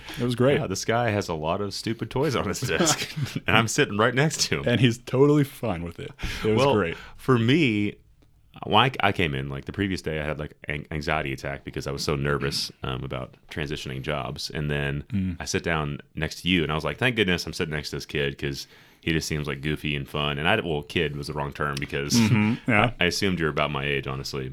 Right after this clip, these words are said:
Speaker 1: But I was like, "I'm sitting next to this guy, and he seems to be about the same, like, humor level as me, so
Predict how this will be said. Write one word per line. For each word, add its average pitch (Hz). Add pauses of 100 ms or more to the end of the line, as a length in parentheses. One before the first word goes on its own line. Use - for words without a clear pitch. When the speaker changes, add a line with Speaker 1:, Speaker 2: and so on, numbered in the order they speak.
Speaker 1:
But 76
I -
was 67
like, 69
"I'm 76
sitting -
next 76
to -
this 69
guy, 67 (140)
and 67 (160)
he 69
seems 73
to 67
be 67
about 67
the -
same, 65 (160)
like, 60 (100)
humor 69
level 67
as 65
me, 65
so 64